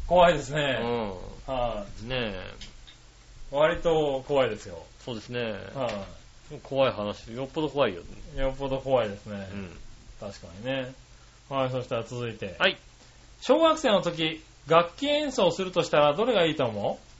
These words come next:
Speaker 1: う？
Speaker 2: うん。
Speaker 1: ピアニカ、縦笛、ハーモニカ。
Speaker 2: ハーモニカなんか吹いたことないよね。
Speaker 1: ハーモニカ吹いたことないね。
Speaker 2: うん。
Speaker 1: ピアニカはあっ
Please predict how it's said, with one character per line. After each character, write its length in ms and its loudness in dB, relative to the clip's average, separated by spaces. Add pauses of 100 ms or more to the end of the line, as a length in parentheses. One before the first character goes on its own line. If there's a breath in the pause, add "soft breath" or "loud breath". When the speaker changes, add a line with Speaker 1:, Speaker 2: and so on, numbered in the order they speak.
Speaker 1:
う？ 40 -8
Speaker 2:
う 20 -6
ん。 180 -8 (720 soft breath)
Speaker 1:
ピ 120 2
ア 120 4
ニ 140 -2
カ、 260 2 (220)
縦 260 2
笛、 320 2
ハ 240 4
ー 20 0
モ 80 2
ニ 140 -2
カ。 220 0 (2000)
Speaker 2:
ハ 60 -12
ー 40 -8
モ 60 -8
ニ 60 -10
カ 80 -4
な 80 0
ん 20 0
か 60 -2
吹 180 -4
い 40 -4
た 80 2
こ 80 0
と 60 -4
な 120 -2
い 40 -2
よ 80 -8
ね。 520 -6
Speaker 1:
ハ 140 6
ー 40 4
モ 100 2
ニ 80 -4
カ 100 6
吹 100 8
い 20 4
た 80 4
こ 80 4
と 60 -2
な 100 2
い 60 0
ね。 240 -2 (100)
Speaker 2:
う 40 -10
ん。 280 -4 (1040)
Speaker 1:
ピ 140 0
ア 100 4
ニ 220 -2
カ 120 0
は 460 2
あ 20 -8
っ 40 -10